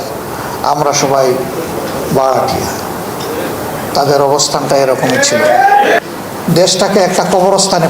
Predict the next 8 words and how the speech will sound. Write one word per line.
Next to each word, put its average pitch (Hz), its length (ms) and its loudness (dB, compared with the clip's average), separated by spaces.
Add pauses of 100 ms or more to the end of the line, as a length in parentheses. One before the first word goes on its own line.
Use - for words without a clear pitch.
পরিণত 131 400 0
করা 127 120 0
হয়েছিল। 123 380 0 (2250)
তারা 226 160 4
বলতো, 226 320 4
"দেশে 220 240 2
শান্তি 190 380 2
বিরাজমান।" 143 540 2